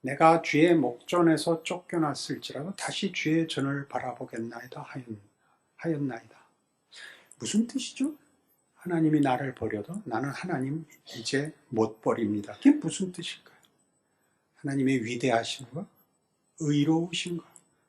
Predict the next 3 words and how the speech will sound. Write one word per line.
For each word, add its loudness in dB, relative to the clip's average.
신실하심에 -4
대하여 -6
항복합니다. -4